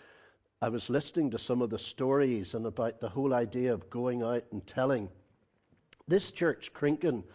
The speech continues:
on the south side of Dublin, where we served for about four and a half years in the early nineteen eighties,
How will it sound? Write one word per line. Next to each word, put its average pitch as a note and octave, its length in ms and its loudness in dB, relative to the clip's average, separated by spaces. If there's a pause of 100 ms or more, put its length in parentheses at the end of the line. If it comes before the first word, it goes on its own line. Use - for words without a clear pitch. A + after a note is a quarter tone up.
(340)
on B2 80 -4
the B2+ 100 0
south C3 260 4
side C3 260 2
of G#2+ 80 -6
Dublin, A2 320 -2
where A2 140 -6
we A#2 120 -4
served A2+ 440 -2
for G#2 420 -6
about - 260 -6
four C3+ 220 -2
and C3 80 0
a A#2+ 40 -2
half B2 300 -4
years C#3+ 440 -2
in B2 80 -4
the A2+ 260 -2
early B2 220 0
nineteen A#2 480 -4
eighties, D3 320 -2